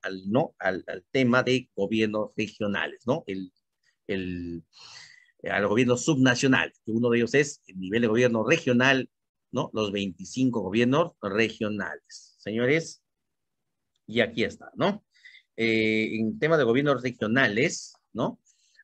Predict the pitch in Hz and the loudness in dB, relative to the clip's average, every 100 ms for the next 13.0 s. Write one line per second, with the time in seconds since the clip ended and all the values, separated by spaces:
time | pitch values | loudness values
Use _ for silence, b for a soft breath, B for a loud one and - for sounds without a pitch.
0 | - 104 117 110 151 143 127 120 165 262 | -6 -2 0 0 0 0 0 0 0 -2
1 | 240 151 147 135 143 131 110 92 90 - | -2 -2 -2 0 0 2 2 2 -4 -8
2 | 127 - 95 87 90 - 101 92 90 - | -8 -6 -8 -8 -12 -6 -4 -4 -6 -2
3 | - 165 110 98 90 107 120 110 131 180 | 4 4 4 0 -2 -2 -2 0 2 4
4 | 185 160 165 - - _ _ _ - 113 | 4 4 -2 -8 -18 _ _ _ -10 -6
5 | 110 127 135 127 127 123 127 131 110 110 | -4 2 4 4 0 0 0 0 -2 0
6 | 143 151 123 98 92 113 117 113 226 220 | 0 0 0 -2 -4 -2 -2 4 6 6
7 | 214 - - - - 147 208 147 151 - | 2 -2 -4 -10 -6 -4 -2 -2 -4 -4
8 | 113 131 170 139 123 156 - 95 - 226 | 0 2 0 -2 -4 -4 -4 -8 2 6
9 | 196 104 101 101 143 135 117 147 139 127 | 6 6 0 -2 0 0 2 2 2 0
10 | 98 104 139 127 98 - 95 139 196 101 | 0 0 0 0 -2 -6 0 4 4 4
11 | 92 131 175 98 92 _ - 143 139 120 | 0 0 0 0 -4 _ -12 -8 -4 -2
12 | 123 123 - 110 101 - 208 190 175 - | -2 -2 -4 -6 -6 -6 2 2 2 -10